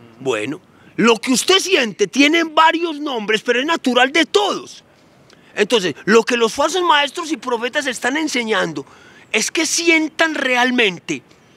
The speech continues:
el miedo que no deben conocer, que, que no existe. Pero los, les confunden las emociones para que las unan todas y creen algo que no existe. Porque el verdadero miedo es Dios, hermano.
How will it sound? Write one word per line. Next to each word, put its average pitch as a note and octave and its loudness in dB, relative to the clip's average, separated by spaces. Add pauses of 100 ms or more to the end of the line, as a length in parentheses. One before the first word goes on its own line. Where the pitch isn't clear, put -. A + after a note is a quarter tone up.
(1800)
el A3 2
miedo F4+ 2 (840)
que B3 2
no C4+ 4
deben E4 2 (280)
conocer, A#3+ 0 (140)
que, A#3+ 2
que B3 -4
no C4 -4
existe. - -4 (460)
Pero A#3+ 4
los, A3 -2
les A3 -2
confunden D#4+ 0
las D4+ 2
emociones C4 -2
para B3 0
que A#3 0
las F#3+ -2
unan D#4+ 2
todas D#4 4 (360)
y A3+ 2
creen D#4 2
algo A3+ 0
que A3+ -4
no A#3 -4
existe. A#3+ -4 (1040)
Porque A#3+ 2
el B3 -2
verdadero A#3+ -2
miedo A#3+ 2
es E3 -6
Dios, D4+ 0
hermano. C3+ -8